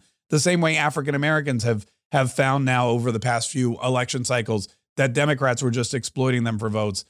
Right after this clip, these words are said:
I believe eventually that's gonna happen with the gay and the transgender population, and the Democrats are gonna have to go after some other small subset of the population or create one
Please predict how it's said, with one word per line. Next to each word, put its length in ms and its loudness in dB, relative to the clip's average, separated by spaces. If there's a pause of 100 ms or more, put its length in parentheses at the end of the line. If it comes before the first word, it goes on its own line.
(280)
I 100 2
believe 280 4
eventually 540 2
that's 260 -2
gonna 180 0
happen 300 0
with 120 -2
the 80 -4
gay 420 -2 (300)
and 140 0
the 60 0
transgender 600 0
population, 640 0
and 100 -4
the 60 -4
Democrats 460 0
are 40 -2
gonna 120 -2
have 100 -2
to 80 -2
go 220 2
after 360 -2 (300)
some 260 2
other 420 4
small 540 0
subset 480 -2
of 120 -2
the 60 -6
population 520 -2
or 100 4
create 460 0
one 320 0